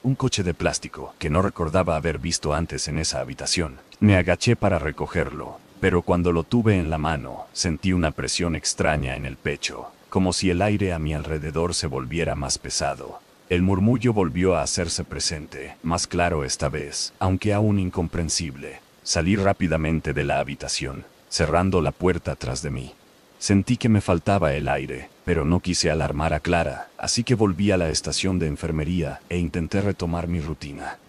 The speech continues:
Sin embargo, no pude dejar de pensar en lo que había pasado. ¿Un juguete? Esa habitación no había estado ocupada por un niño desde hacía semanas. Intenté convencerme de que alguien lo había dejado allí por accidente.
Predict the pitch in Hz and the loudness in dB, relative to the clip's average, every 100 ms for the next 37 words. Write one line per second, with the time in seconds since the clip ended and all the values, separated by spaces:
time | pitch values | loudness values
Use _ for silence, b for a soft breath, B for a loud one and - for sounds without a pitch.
0 | _ - - - 113 120 113 120 92 85 | _ -20 -10 0 4 6 4 2 2 -4
1 | - - 101 - 120 117 90 - 98 90 | -6 0 0 2 2 4 2 0 -2 -2
2 | - 76 - 92 87 78 67 71 65 80 | -4 -4 -2 0 0 -2 -4 -6 -6 -6
3 | 73 69 - 73 73 - _ _ 87 87 | -6 -6 -6 -6 -8 -12 _ _ -2 0
4 | - 71 71 76 117 127 _ _ _ _ | 0 -2 -2 0 -2 -2 _ _ _ _
5 | - 104 127 110 98 85 82 - 87 85 | 2 2 2 2 0 0 -2 2 2 2
6 | 82 85 82 71 69 - 78 73 71 76 | 2 0 0 0 -2 0 0 0 -2 -4
7 | - - 69 73 64 - 76 90 87 98 | -6 -2 0 -2 -6 -6 0 2 2 2
8 | 95 82 80 71 60 - 69 67 71 69 | 2 2 -2 -2 -6 -4 -4 -4 -4 -8
9 | 64 65 - - - _ _ _ 117 104 | -8 -10 -10 -10 -16 _ _ _ 6 6
10 | 101 131 123 120 101 85 - 92 80 69 | 4 2 0 2 2 2 0 0 0 -2
11 | 64 76 69 85 73 69 69 69 85 110 | -4 -2 0 0 -2 -6 -4 -2 0 0
12 | 95 - 90 76 65 80 - 67 64 - | 0 0 0 0 -2 -6 -4 -6 -4 -4
13 | 71 71 69 - - | -4 -6 -12 -16 -18